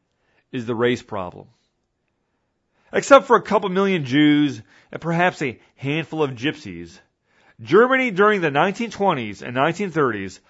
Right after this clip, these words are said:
was populated by, of all things, Germans. Yes, the Jews were a problem, and yes, many Germans had given up their pride and hung their heads in shame as a result of the humiliating Treaty of Versailles,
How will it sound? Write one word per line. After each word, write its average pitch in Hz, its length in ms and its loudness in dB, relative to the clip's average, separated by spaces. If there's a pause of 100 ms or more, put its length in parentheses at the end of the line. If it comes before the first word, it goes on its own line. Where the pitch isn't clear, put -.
(240)
was 170 180 -2
populated 214 680 4
by, 160 500 6 (360)
of 120 140 0
all 151 220 4
things, 196 500 -6 (380)
Germans. 208 640 -2 (840)
Yes, 240 400 4
the 208 100 2
Jews 185 340 0
were 202 140 8
a 208 60 6
problem, 160 600 2
and 156 400 -4
yes, 147 540 -2 (520)
many 190 240 -2
Germans 175 460 -2
had 151 200 0
given 165 240 0
up 175 140 0
their 175 140 0
pride 151 480 4
and 127 120 -6
hung 143 200 -6
their 165 120 0
heads 151 300 2
in 165 100 -6
shame 135 500 -6 (420)
as 135 160 0
a 165 60 0
result 143 420 2
of 123 100 -6
the 120 160 -6
humiliating 143 720 -4
Treaty 135 380 -6
of 104 60 -4
Versailles, 120 640 0